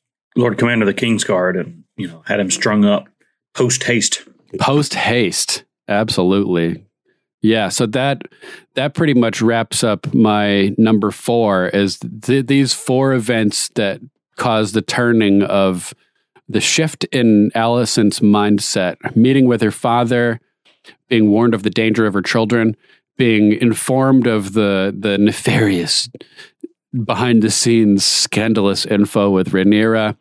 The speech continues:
Speaker 2: seeing Viserys fall and realizing that the situation is dire, more dire and more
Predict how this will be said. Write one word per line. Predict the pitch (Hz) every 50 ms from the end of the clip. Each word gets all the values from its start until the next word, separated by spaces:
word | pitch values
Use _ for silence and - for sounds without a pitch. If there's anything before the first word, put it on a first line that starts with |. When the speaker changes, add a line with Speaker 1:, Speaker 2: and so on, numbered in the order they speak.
| _ _
Speaker 2:
seeing | - - - - 131 127 135 131 123
Viserys | 101 104 98 - - - 131 117 120 123 123 127 127 131 - - - - - - _ _ -
fall | - - - - - 120 113 117 117 117 120 131 135 135 -
and | - - 110 110
realizing | 113 120 117 113 113 110 - 113 110 110
that | 107 98 95 -
the | - 95
situation | - - 139 123 - - 117 107 107 110 - - 113
is | 101 95 87 - -
dire, | - 110 107 98 98 101 110 110 110 107
more | 110 110 110 117 117 113
dire | 101 113 101 107 107 110 110 110 107 98
and | 92 98 101
more | 104 107 110 107 107 107 104 -